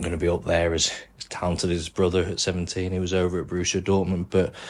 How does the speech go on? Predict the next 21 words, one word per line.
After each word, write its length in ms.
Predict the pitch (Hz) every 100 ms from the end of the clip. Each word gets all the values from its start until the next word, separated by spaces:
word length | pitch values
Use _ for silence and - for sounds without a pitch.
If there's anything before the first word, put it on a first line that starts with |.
| - - - - _ _ _ - -
he 160 | 90 90
really 360 | 87 92 90 85
seems 280 | 95 87 -
to 80 |
hit 140 | 87 -
the 80 | -
ground 320 | 90 87 87
running 240 | 87 87
up 160 | 85 -
at 160 | -
Sunderland. 580 | - 92 90 90 87 85 - - - _ _ _ _ _ - - _ _ _ _
Also 520 | 104 104 98 101 98
in 80 | 98
the 80 | 95
Championship, 880 | - 101 98 104 98 - 104 - - _ _ _
Leicester 460 | 113 110 - - 107
winning 260 | 107 101
two 240 | 98 117 101
one 160 | 98
against 320 | 98 98 -
Cardiff, 640 | - 104 101 95 87 -